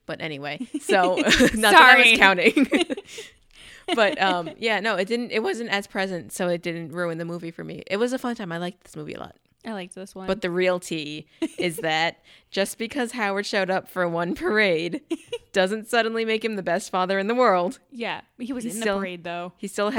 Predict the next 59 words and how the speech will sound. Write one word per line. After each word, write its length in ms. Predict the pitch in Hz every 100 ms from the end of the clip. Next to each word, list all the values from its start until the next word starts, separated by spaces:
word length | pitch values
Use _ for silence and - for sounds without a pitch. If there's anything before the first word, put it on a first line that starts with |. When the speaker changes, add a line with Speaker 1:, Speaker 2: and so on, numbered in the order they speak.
| 262
Speaker 1:
has 80 | 240
to 40 | 202
Speaker 2:
accident. 120 | 185
Speaker 1:
finish 300 | 226 220 214
showing 480 | - 233 202 202 202
up 120 | -
for 160 | - 196
his 220 | 190 180
kid. 380 | 285 185 160 190
Speaker 2:
No, 240 | 226 202 185
for 160 | 196
sure. 440 | - 175 156 156 180 _
Like, 300 | 180 170 _ _ _
he 140 | 214 208
needs 240 | 170 -
Speaker 1:
So 100 | 190
Speaker 2:
to 80 | 220
Speaker 1:
he 80 | 202
better 300 | 202 202 185
learn 220 | 190 208
his 140 | 190
actual 320 | 165 170 180 165
lesson. 420 | 160 - - 185 _
Speaker 2:
Yeah. 120 | 311 480 415 _ -
I 80 | 277
hope 220 | 359 381
he 200 | 370 359
continues 440 | 349 339 349 349 339
to 80 |
be 80 | 320
a 40 | 294
good 120 | 285
dad. 260 | 302 202
Speaker 1:
Yeah. 200 | 208 170 -
Speaker 2:
<laughs> 1400 | - - 1047 1047 1047 1017 1047 1077 1077 539 554 - - -
Talking 340 | 285 262 254
about 220 | 240 214 240
him 140 | 240
like 160 | 269 -
he's 320 | 330 320 208 202
real. 280 | 208 - 277 _ - 359 - _ _
Speaker 1:
But 220 | - 208 -
I 80 | 190
want, 200 | 208 175
I'm 160 | 190
gonna 220 | 208 214
tweet 260 | 208 - 165
at 100 | 151
him 160 | 151 143
and 140 | 147
see 60 | 208
Speaker 2:
But 120 | 254
Speaker 1:
if 40 |
Speaker 2:
that's 200 | 254 240
a 40 | 247
message 380 | 240 233 226 -
to 80 | -
all 180 | 208
dads. 560 | 202 156 151 165 -